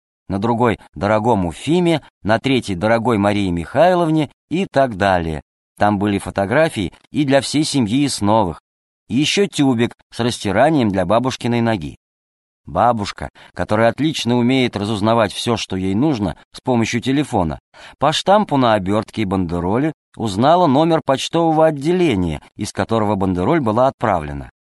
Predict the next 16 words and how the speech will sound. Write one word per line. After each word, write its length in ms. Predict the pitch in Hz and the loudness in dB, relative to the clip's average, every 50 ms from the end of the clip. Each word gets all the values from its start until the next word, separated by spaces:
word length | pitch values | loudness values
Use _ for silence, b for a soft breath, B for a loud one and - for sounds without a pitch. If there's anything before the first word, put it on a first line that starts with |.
| _ _ - | _ _ -4
Почтовое 520 | 95 98 - - - - 107 104 104 101 | -4 -4 -2 -4 -4 -2 0 0 0 0
отделение 600 | 92 82 78 87 92 113 147 156 147 117 85 73 B B B _ | 0 -2 -4 -2 0 0 2 2 2 0 0 -2 B B B _
находилось 560 | - 98 95 - 117 131 165 190 185 165 - | -6 -6 -2 -2 0 0 2 0 0 0 0
в 80 | 113 123 | 0 0
одной 280 | 120 113 143 170 175 165 | 0 2 2 2 2 2
небольшой 460 | 147 123 135 131 120 - - 147 120 | 2 2 0 0 0 -2 -2 -2 -2
деревне 420 | 92 101 110 147 175 175 170 156 | -2 0 0 0 0 2 0 -2
в 60 | 131 | -2
Костромской 580 | - 131 - - 123 123 120 - - 147 156 151 | -4 -8 -6 -2 -2 -2 -2 -2 -2 -2 -2 -2
области. 640 | - 131 147 147 123 90 87 82 - - - - - - _ _ _ _ _ _ _ _ _ _ - | 0 0 0 0 0 -2 -4 -8 -10 -14 -18 -20 -20 -20 _ _ _ _ _ _ _ _ _ _ 0
Бабушка 420 | 101 110 113 110 107 - - 113 | 0 2 2 2 -2 -4 -4 -4
дозвонилась 540 | 104 107 98 110 113 113 120 120 113 110 104 | -4 -2 0 0 2 2 2 2 2 0 -2
туда 240 | - 110 104 113 110 | -4 -4 -2 -2 -2
по 80 | - | 0
междугородному 720 | 104 113 107 92 104 101 107 113 113 113 101 98 101 104 92 | -2 -2 -2 -2 -2 0 0 2 2 0 0 0 0 0 -2
телефону 540 | - 101 104 101 - - 185 190 139 82 | -2 -4 -6 -4 0 0 0 2 0 -2